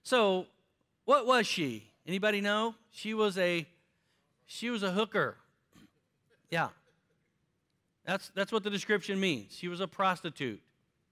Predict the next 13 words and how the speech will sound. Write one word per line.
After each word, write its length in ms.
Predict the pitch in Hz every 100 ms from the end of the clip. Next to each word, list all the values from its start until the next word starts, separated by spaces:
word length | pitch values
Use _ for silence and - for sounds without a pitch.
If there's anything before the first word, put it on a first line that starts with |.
| _ _ _ _ _
Uh, 80 | 214
can 180 | 320 320
you 120 | 339
imagine 380 | 302 247 214 196
what 140 | 175
it 40 |
would 100 | 165
have 100 | 143
been 140 | 139 139
like 240 | 127 123
for 80 | 139
this 220 | 127 -
woman? 340 | 131 131 151